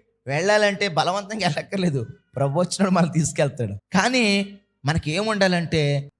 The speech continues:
ప్రభు ఏ సమయంలో వచ్చినా కానీ నేను వెళ్ళిపోతానని ఒక విశ్వాసం, గురి మనకే ఉండాలి. చాలా మంది జీవితాల్లో ప్రియులరా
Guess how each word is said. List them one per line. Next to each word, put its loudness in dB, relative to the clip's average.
ప్రభు 2
ఏ 6
సమయంలో 2
వచ్చినా -2
కానీ -2
నేను -2
వెళ్ళిపోతానని -2
ఒక -2
విశ్వాసం, -2
గురి 0
మనకే -2
ఉండాలి. -6
చాలా 4
మంది 0
జీవితాల్లో 0
ప్రియులరా -4